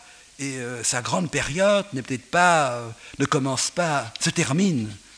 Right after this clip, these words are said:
enfin, sa grande, ça se termine, à mon avis, euh, à la fin des années quarante. Mais il y a des grands moments encore. Dans les années soixante, nous voyons un grand moment de la peinture de Paul Delvaux, qui a fait quatre cents tableaux,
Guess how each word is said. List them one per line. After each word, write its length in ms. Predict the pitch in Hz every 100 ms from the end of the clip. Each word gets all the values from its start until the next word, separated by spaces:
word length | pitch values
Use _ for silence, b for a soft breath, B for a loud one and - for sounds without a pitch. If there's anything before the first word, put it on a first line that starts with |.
| -
enfin, 200 | - 113 113
sa 140 | 110
grande, 260 | - 139 123 B -
ça 80 | 165
se 100 | -
termine, 500 | 156 131 196 185 143
à 100 | 127
mon 160 | 143
avis, 380 | 139 127 190 175 - B B -
euh, 340 | 123 127 123 120 104 -
à 80 | 131
la 140 | 127
fin 260 | - 170 160
des 140 | 131
années 380 | 120 127 143 139
quarante. 800 | 139 117 139 117 95 92 - - B B B -
Mais 160 | 185
il 120 | 185
y 100 | 151
a 80 | 208
des 160 | 170 139
grands 240 | - 202
moments 420 | 185 165 131 135 175
encore. 720 | 113 - 90 95 135 - - B B
Dans 100 | 160
les 80 | 151
années 160 | 147 147
soixante, 640 | - 117 - 135 160 180 -
nous 120 | 135
voyons 520 | 139 120 113 147 156 - -
un 120 | 123
grand 220 | 123 135
moment 460 | 143 120 113 110 165
de 60 | 123
la 120 | 98
peinture 300 | 110 101 139
de 80 | 104
Paul 220 | - 98
Delvaux, 380 | 95 90 95 90 B B
qui 80 | 151
a 40 |
fait 120 | 139
quatre 180 | - 233
cents 160 | - 135
tableaux, 500 | 156 170 254 165